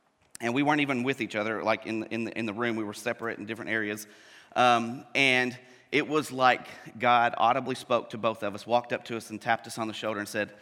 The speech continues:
"Better get ready, your baby is, is, is being prepared." And, um, and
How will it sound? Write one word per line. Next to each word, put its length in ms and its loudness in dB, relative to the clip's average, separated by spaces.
"Better 260 -2
get 160 -4
ready, 200 2
your 140 -4
baby 340 -4
is, 340 -6
is, 300 -8
is 180 -8
being 180 -2
prepared." 520 -6
And, 440 2
um, 400 4
and 240 -2